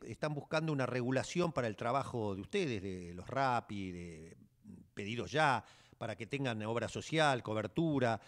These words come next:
"No", dice, "nada del Estado, nosotros trabajamos tranquilo, a mí nadie me da órdenes, yo voy, me manejo con la aplicación".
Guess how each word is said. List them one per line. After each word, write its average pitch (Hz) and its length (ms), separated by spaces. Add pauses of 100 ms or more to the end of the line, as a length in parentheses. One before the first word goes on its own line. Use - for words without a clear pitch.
(320)
"No", 277 720
dice, 180 260
"nada 196 300
del 139 160
Estado, 151 420
nosotros 160 360
trabajamos 131 440
tranquilo, 139 540
a 131 40
mí 156 120
nadie 143 220
me 110 80
da 117 160
órdenes, 131 440
yo 127 220
voy, 123 160
me 113 140
manejo 123 320
con 110 120
la 107 60
aplicación". 127 720